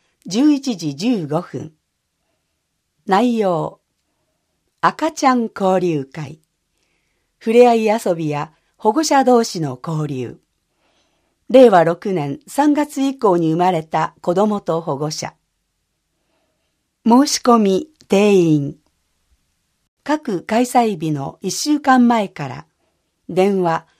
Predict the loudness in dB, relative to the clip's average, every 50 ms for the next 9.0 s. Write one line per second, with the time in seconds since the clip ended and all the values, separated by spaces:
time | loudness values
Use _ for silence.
0 | _ _ _ _ _ _ _ _ _ -6 0 2 2 4 4 4 2 0 -4 -6
1 | -4 -4 -4 -4 -2 -2 -2 0 2 2 2 0 0 -2 -4 -6 -8 -8 -4 -4
2 | -2 -2 -4 -6 -10 -14 _ -20 -20 -20 _ _ _ _ _ _ _ _ _ _
3 | _ _ _ _ _ _ _ _ _ _ -2 0 2 2 2 2 2 0 0 -2
4 | -4 -6 -8 _ _ _ _ _ _ _ _ _ _ -4 -4 -4 -4 -4 -6 -8
5 | -8 -6 -6 -6 -6 -8 _ _ _ -8 -8 -8 -8 -12 -18 _ _ _ _ _
6 | _ _ _ _ _ _ _ _ _ _ _ _ _ _ _ _ _ _ -2 2
7 | 2 2 2 0 -4 -6 -4 -2 -2 -2 -4 -4 _ _ -4 -2 0 2 2 2
8 | 2 0 -2 -2 -6 -6 -6 -6 -6 -6 -8 -8 -8 -8 -8 -8 -8 -8 -8 -10